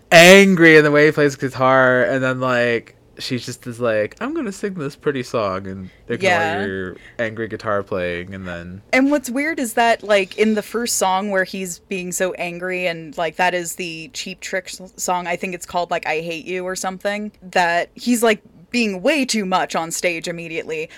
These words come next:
Speaker 2: But then, like, Stretch, who's the other guitarist, and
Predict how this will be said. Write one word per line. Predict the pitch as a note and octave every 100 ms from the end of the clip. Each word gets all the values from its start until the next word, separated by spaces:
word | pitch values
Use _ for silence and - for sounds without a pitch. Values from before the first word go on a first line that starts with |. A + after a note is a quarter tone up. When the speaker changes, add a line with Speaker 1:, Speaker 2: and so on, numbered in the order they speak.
| -
Speaker 2:
But | G3+
then, | A3 G#3+
like, | G3
Stretch, | - - - F3+ F#3+ - - -
who's | F3 G3 F3+ -
the | F3+ E3+ D#3+
other | E3+ F3+ F3 F3 F3
guitarist, | F3+ F3+ F3 F#3 G3+ - - - - -
and | F#3+ F3+ E3 E3 E3